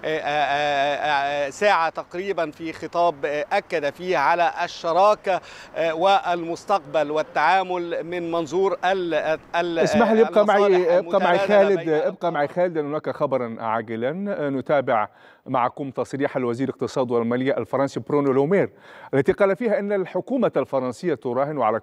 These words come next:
Speaker 2: كبار التجار لمواجهة ارتفاع أسعار المواد الغذائية. بحسب مراقبين فإن التضخم على المواطن الفرنسي مع ارتفاع الأسعار يبدو أنه ي-، ي-، يعني يحدث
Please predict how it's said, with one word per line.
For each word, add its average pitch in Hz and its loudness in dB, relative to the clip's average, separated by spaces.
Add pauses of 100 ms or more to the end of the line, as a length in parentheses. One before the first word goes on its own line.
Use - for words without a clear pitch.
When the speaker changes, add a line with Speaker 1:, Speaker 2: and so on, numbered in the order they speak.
Speaker 2:
كبار 131 2
التجار 131 0 (360)
لمواجهة 135 2
ارتفاع 135 0
أسعار 143 0
المواد 131 0
الغذائية. 113 -2
بحسب 151 -2
مراقبين 139 -2
فإن 151 -2
التضخم 135 -2 (320)
على 131 2
المواطن 139 -2
الفرنسي 127 -2
مع 131 2
ارتفاع 131 0
الأسعار 123 0
يبدو 123 -2
أنه 123 -4 (320)
ي-، 147 2
ي-، 143 0
يعني 127 0
يحدث 147 0